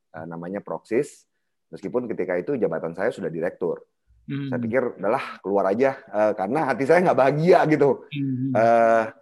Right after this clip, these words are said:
Speaker 1: saya mulai lagi. Jadi kalau tadi Mas bilang, Mas itu perusahaan rintisan, dua ribu tujuh belas,
Speaker 2: Hmm.
Speaker 1: sebenarnya <clears throat> Narabahasa ini perusahaan rintisan,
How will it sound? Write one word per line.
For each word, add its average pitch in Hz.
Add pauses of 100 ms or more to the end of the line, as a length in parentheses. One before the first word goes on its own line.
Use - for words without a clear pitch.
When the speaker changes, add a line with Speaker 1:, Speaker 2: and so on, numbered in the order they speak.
(100)
Speaker 1:
saya 165
mulai 143
lagi. 117 (580)
Jadi 113
kalau 117
tadi 104
Mas 110
bilang, 110
Mas 104
itu 98
perusahaan 104
rintisan, 107
dua 98
ribu 95
tujuh 90
belas, 117
Speaker 2:
Hmm. 113 (220)
Speaker 1:
sebenarnya 120 (180)
<clears throat> 160 (420)
Narabahasa 120
ini 160
perusahaan 131
rintisan, 120